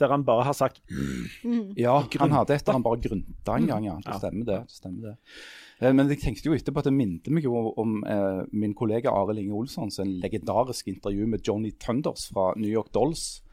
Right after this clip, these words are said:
Speaker 3: Litt den samme nimbusen rundt han. Han hadde fått innvilget audiens når Johnny Thunders spilte på Checkpoint Charlie, eh, og fikk komme backstage og intervjue Johnny Thunders, og da lå på en sofa, dritas.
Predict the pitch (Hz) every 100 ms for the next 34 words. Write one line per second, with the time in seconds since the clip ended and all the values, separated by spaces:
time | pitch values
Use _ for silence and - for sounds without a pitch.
0 | - - - 107 117 - 113 101 76 101
1 | 113 113 110 147 160 - 92 - 110 -
2 | 107 135 143 _ _ _ - 117 123 120
3 | 110 120 110 110 123 104 98 104 101 98
4 | 117 - - 107 95 110 101 - 110 123
5 | 120 - 101 82 - - 113 95 76 _
6 | _ _ - 117 - - 104 107 170 -
7 | _ _ _ _ _ _ _ _ 117 113
8 | 113 127 - 107 95 117 110 - - 147
9 | 127 - 107 - 101 101 120 110 107 104
10 | 104 101 117 135 101 110 107 107 143 -
11 | 110 104 120 147 - - _ _ 294 113
12 | 139 - - -